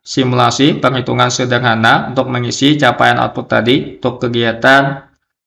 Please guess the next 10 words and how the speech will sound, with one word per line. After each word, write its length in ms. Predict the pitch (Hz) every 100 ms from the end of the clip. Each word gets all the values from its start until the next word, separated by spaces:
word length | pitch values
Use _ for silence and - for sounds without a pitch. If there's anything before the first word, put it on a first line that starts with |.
| -
bantuan 640 | 123 120 120 131 147 143
operasional 560 | 135 120 - 120 117 117
sekolah 480 | 123 - 120 156 180
atau 160 | 117
dana 320 | 117 113 113
bus. 480 | 113 127 185 - - - _ _
Total 480 | - 131 131 160 175
R 120 | 143 143
P 60 | 139
R 80 | 127